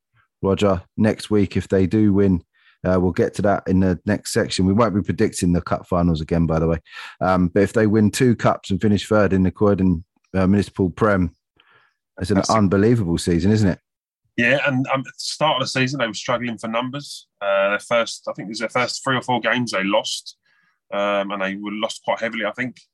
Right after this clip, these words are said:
Speaker 2: Um, so, I mean, the turnaround they've had, um, especially since Christmas, since the New Year, it's been, it's been extraordinary. Um, some of the results they had,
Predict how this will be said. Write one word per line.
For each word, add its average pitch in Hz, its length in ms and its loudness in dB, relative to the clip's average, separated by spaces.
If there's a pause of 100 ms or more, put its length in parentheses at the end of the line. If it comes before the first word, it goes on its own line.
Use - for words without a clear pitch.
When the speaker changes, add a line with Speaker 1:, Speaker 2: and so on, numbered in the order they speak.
(100)
Speaker 2:
Um, 107 280 -6
so, - 180 -2
I 107 400 -6
mean, 113 140 -4
the 107 80 -6
turnaround 139 480 0
they've 110 260 -2
had, 92 160 -2 (380)
um, 101 160 -20
especially 127 420 -6
since - 400 -10
Christmas, - 460 -10
since 98 180 -6
the 101 60 -2
New 98 140 0
Year, 95 280 0 (520)
it's - 180 -8 (320)
been, 98 280 2
it's 104 140 -4
been 101 380 0 (340)
extraordinary. 98 720 0 (180)
Um, 98 400 0
some - 160 -4
of 110 60 2
the 104 40 0
results 110 380 -2
they 113 100 0
had, 107 280 -2